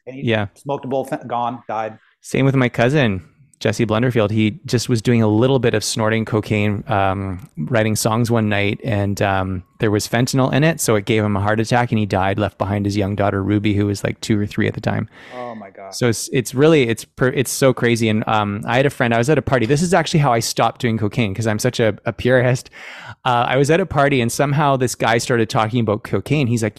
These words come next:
Speaker 2: "Did you know my friend used to be a coke dealer, and recently he went around Vancouver and got ten different samples of cocaine from different drug dealers,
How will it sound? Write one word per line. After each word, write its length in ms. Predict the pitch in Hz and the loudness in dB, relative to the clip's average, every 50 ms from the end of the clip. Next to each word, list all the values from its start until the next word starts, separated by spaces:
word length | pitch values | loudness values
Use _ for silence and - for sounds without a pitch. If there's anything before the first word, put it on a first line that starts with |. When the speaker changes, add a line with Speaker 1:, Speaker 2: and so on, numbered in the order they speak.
| - - | -6 -4
Speaker 2:
"Did 160 | 143 135 143 | -2 -2 0
you 100 | 190 190 | 0 2
know 200 | 175 151 147 151 | 2 2 2 2
my 160 | 143 123 117 | 2 2 0
friend 520 | 113 - - 117 107 107 110 110 110 107 - - _ _ _ - | -2 -2 -2 -2 0 2 2 2 0 0 -4 -8 _ _ _ -2
used 260 | 117 113 123 - - - | -2 0 0 -2 -4 -4
to 40 | |
be 120 | 101 104 101 | -2 -2 -2
a 60 | 98 | -2
coke 300 | - - 104 101 98 - | -2 -2 -2 -2 -2 -2
dealer, 320 | - 107 104 107 120 127 | -2 -2 0 0 0 0
and 280 | 113 104 98 98 101 104 | 0 -2 -2 -4 -4 -4
recently 480 | 101 101 110 110 107 117 107 107 104 98 | 0 0 0 2 0 0 -2 -2 -4 -4
he 100 | 101 104 | -4 -4
went 260 | 98 98 101 - - | -2 -4 -4 -2 -2
around 220 | 107 98 98 101 95 | -2 0 0 0 0
Vancouver 440 | 95 95 92 - - 104 95 101 | -2 -2 -2 -2 -2 -2 0 0
and 100 | 95 98 | -2 -2
got 260 | 98 92 92 - _ - | -2 -2 -2 -4 _ -8
ten 260 | - - 120 117 117 | -4 -2 0 0 0
different 340 | 113 110 - 107 107 - - | 0 -2 -4 -6 -8 -8 -6
samples 400 | - 98 95 95 - 110 98 98 | -6 -6 -4 -4 -4 -6 -6 -6
of 120 | 92 - | -8 -8
cocaine 420 | - - 92 - - 113 113 107 98 | -6 -6 -6 -4 -2 -2 -2 -2 -2
from 160 | - 101 95 | -4 -6 -4
different 280 | 95 104 - - 104 110 | -4 -4 -4 -4 -4 -2
drug 240 | - 127 175 196 156 | 0 0 0 0 0
dealers, 480 | 139 110 95 78 - - - - - | -2 -2 -2 -2 -6 -8 -12 -14 -14